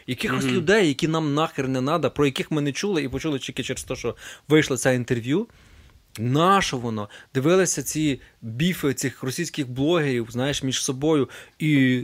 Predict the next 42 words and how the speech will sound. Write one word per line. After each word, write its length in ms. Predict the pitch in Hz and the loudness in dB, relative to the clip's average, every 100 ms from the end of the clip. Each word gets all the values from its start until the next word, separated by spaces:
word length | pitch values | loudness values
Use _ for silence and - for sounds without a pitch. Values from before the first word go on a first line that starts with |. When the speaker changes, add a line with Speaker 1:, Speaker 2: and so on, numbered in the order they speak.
| 139 | -4
Speaker 1:
типу, 340 | 151 - 139 113 | -4 -2 -2 -2
вникали 520 | 131 131 - 156 226 131 | 0 0 0 0 0 -2
в 60 | |
це. 280 | - 104 110 - | -4 -8 -8 4
Speaker 2:
Да, 160 | 151 | 6
вони 240 | 127 135 143 | 6 4 2
розбирались, 680 | 147 113 120 131 190 127 | 2 2 2 2 0 -2
типу. 220 | - 117 113 | -6 -6 2
Ти 40 | |
Speaker 1:
Да. 60 | 147 | 6
Speaker 2:
знаєш, 260 | 180 208 | 8 8
як, 120 | 170 | 6
типу, 280 | - 160 151 - - | 4 2 2 0 -10
в 100 | - | 4
тебе 260 | 151 147 | 6 8
є 140 | 143 156 | 8 8
Speaker 1:
Та 60 | |
не 100 | 143 | 8
вони, 280 | 165 214 226 | 8 8 10
я 440 | 143 143 180 170 139 | 8 10 10 10 8
розбирався. 760 | 107 113 123 139 165 - 107 95 | 2 4 8 10 8 6 0 -2
Ну, 80 | 117 | 0
Speaker 2:
Ну. 20 | 127 | 2
Speaker 1:
типу, 260 | 139 117 | 2 2
я 280 | 107 139 147 | 4 6 6
був 320 | 110 120 135 | 4 0 0
одним 260 | 127 135 127 | 2 0 0
з, 140 | - | -4
одним 300 | 139 127 147 | -6 -4 -4
з 20 | |
тих 200 | - 135 | -4 -6
людей. 240 | 131 110 104 - - - | -4 -4 -6 -8 -16 -6
І 80 | 139 | -2
наскільки 280 | 143 185 185 | -2 0 0
я 80 | |
зараз 220 | 156 156 139 | 2 2 2
щасливий, 540 | - 135 - 185 156 | 0 -2 0 2 2
що 140 | - | 2
в 60 | 127 | 0
нас 240 | 139 139 | 0 0
є 120 | 139 127 - | 0 -2 -2
купа 500 | 185 196 - 113 | 2 2 4 2